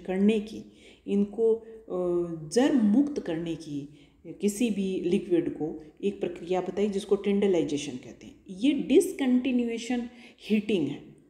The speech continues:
जिसमें एक बार किसी चीज़ को गर्म किया, कुछ टाइम के लिए उसको रख दिया, ठंडा हो गया, और छोड़ने के बाद एक interval के बाद उसको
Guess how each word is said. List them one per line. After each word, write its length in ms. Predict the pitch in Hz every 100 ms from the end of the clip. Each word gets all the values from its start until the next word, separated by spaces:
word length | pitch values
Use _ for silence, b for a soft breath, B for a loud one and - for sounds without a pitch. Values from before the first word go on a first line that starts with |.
| _ 185
जिसमें 560 | 190 214 269 294 285 - - 226
एक 240 | 247 247
बार 160 | 262 254
किसी 300 | 247 - 214
चीज़ 240 | 226 208
को 140 | -
गर्म 360 | 180 156 147 143
किया, 280 | 143 131 - b b b
कुछ 300 | 277 269 -
टाइम 220 | 240 220 208
के 120 | 214
लिए 180 | 185 180
उसको 280 | 175 -
रख 320 | 160 135 - -
दिया, 160 | 175
ठंडा 340 | - 185 170 180
हो 180 | 185
गया, 240 | 156 185 - B B B -
और 160 | 196
छोड़ने 380 | - 285 285 262
के 160 | - 185
बाद 320 | 135 127 -
एक 180 | 247 247
interval 440 | 233 226 240 240
के 160 | 240 240
बाद 220 | 208 208
उसको 360 | 208 - 233